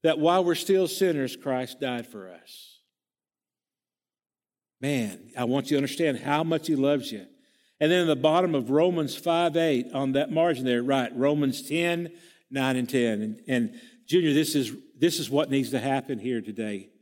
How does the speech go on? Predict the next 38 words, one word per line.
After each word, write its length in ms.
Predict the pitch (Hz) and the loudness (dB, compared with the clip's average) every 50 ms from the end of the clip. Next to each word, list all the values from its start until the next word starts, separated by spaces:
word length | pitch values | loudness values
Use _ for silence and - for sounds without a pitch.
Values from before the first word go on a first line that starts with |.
| _ _ _ _ _ _ - | _ _ _ _ _ _ 0
This 200 | 165 180 175 175 | 2 2 2 0
is 100 | 139 147 | -2 0
what 180 | 156 156 - | 0 2 2
you 180 | 139 147 147 131 | 2 0 0 0
need 120 | 139 139 | 0 0
to 80 | 131 143 | 0 2
do. 260 | 135 117 101 92 - - - _ _ _ _ _ _ _ _ _ _ _ _ _ _ _ _ _ - | 0 0 -2 -6 -10 -16 -20 _ _ _ _ _ _ _ _ _ _ _ _ _ _ _ _ _ 2
Romans 320 | 143 170 185 196 185 - | 4 4 4 2 0 -2
ten, 240 | - - 208 202 196 | 0 0 2 2 4
nine 160 | 202 196 190 | 2 2 2
and 120 | 190 180 | 2 0
ten 220 | - 190 180 170 156 | 0 0 0 0 0
says, 380 | - - 135 123 120 110 - - - | 0 2 2 4 2 2 -2 -4 0
"If 200 | 190 175 160 165 | 2 2 2 2
you 180 | 165 185 208 220 | 0 0 0 2
confess 1120 | 208 - 247 226 208 226 - - 233 220 180 139 110 107 - - - - - - - - _ _ _ _ _ _ _ _ _ _ _ _ _ | 2 2 2 2 2 0 0 0 2 4 2 2 0 -2 -6 -6 -6 -6 -6 -8 -10 -14 _ _ _ _ _ _ _ _ _ _ _ _ _
with 260 | - 131 151 147 147 | 0 2 2 2 4
your 180 | 160 165 180 196 | 2 2 4 4
mouth 760 | 190 196 202 196 160 131 117 113 113 113 - - - - - _ _ _ _ _ _ _ _ _ _ _ _ _ _ _ _ _ _ - | 2 2 2 2 2 2 0 -2 -2 -6 -10 -14 -16 -16 -20 _ _ _ _ _ _ _ _ _ _ _ _ _ _ _ _ _ _ 0
that 240 | 147 135 131 123 127 | 0 0 0 0 -4
Jesus 540 | - - 165 196 208 208 190 208 208 156 175 | -4 0 2 2 2 2 2 0 -2 -2 -2
is 180 | 180 147 156 | -6 -6 -2
Lord 380 | 160 147 143 135 123 123 120 117 | 0 2 4 4 4 4 2 0
and 260 | - 127 127 123 117 | -2 -2 0 0 0
believe 380 | 120 123 135 139 151 175 180 175 | 0 2 2 2 4 2 2 0
in 60 | 190 | 0
your 160 | 196 196 165 | -2 -2 0
heart 260 | 156 156 139 143 147 | 0 2 2 2 0
that 160 | 135 131 123 | -2 -6 -4
God 240 | 131 139 147 151 131 | -2 0 0 0 0
raised 340 | 120 127 131 147 165 156 160 | 2 2 2 4 2 0 0
from 80 | 175 170 | -2 -4
the 60 | 156 | -2
dead, 460 | 135 135 127 123 123 127 131 - - - - - - _ - | 2 2 2 4 2 0 -2 -6 -12 -16 -20 -20 -20 _ -12
you 460 | 120 117 143 170 180 185 196 196 180 | -6 -4 -2 0 0 0 0 -2 -2
will 320 | 156 151 147 156 160 156 | 0 0 2 2 2 0
be 180 | 151 151 147 143 | 0 0 -2 -2
saved." 540 | 147 - 139 120 117 107 101 101 - - | -2 -4 -4 -4 -4 -6 -10 -12 -16 -20